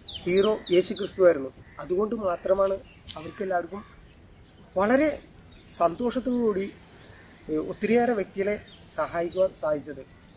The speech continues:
പിന്നെ കഴിഞ്ഞ ദിവസം എനിക്കൊരു കാര്യം മനസ്സിലാക്കാൻ സാധിച്ചത്, സൃഷ്ടി തൻ്റെ ഒരു അനുഭവത്തിലൂടെ പറഞ്ഞതാണ്, യേശുവിൻ്റെ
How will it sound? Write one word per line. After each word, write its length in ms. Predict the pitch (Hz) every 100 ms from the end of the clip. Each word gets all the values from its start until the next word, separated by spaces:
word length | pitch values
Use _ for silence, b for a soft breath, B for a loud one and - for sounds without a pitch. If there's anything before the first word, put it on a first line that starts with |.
| - - - - -
പിന്നെ 220 | 202 233 226
കഴിഞ്ഞ 200 | 214 220
ദിവസം 420 | 220 220 233 226
എനിക്കൊരു 280 | 196 214 190
കാര്യം 260 | 190 185
മനസ്സിലാക്കാൻ 440 | 196 170 180 175 170
സാധിച്ചത്, 400 | 175 160 165 180
സൃഷ്ടി 360 | - 175 -
തൻ്റെ 260 | 196 185 190
ഒരു 180 | 185 190
അനുഭവത്തിലൂടെ 680 | 185 175 190 196 208 214 202
പറഞ്ഞതാണ്, 520 | 185 170 170 147 131 - - - - - 175
യേശുവിൻ്റെ 640 | 196 208 240 240 254 269